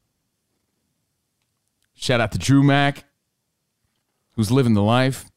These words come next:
That guy's living La Vida Loca, Drew Mack. Shout out to all my pals. All right, now, shout out to my family. <laughs> Covino and Rich is a work in progress.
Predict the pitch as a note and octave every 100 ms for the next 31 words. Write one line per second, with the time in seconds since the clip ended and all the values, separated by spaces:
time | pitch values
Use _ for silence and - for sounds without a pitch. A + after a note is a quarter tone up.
0 | _ B2 B2+ G2+ G#2 F#2 F2+ F2+ E2+ F2+
1 | F2+ D#2+ D#2+ _ - F2 E2 D#2+ - _
2 | _ _ _ _ _ _ _ _ _ _
3 | _ _ _ _ _ _ _ _ - B2
4 | A#2+ A2 A#2+ B2+ C3 A#2 B2 G2 D2+ -
5 | - _ _ C3+ D3+ C3 F#3 D3+ - _
6 | _ _ _ _ _ _ - B2+ A#2+ A2
7 | - C#3 C#3 D3+ D#3 - _ _ _ _
8 | _ _ _ _ _ _ _ _ _ _
9 | _ _ _ C#3 D3 D#3 C#3+ D#3 - B2
10 | B2+ C#3 B2 G#2 C3+ C#3 D#3 D#3 -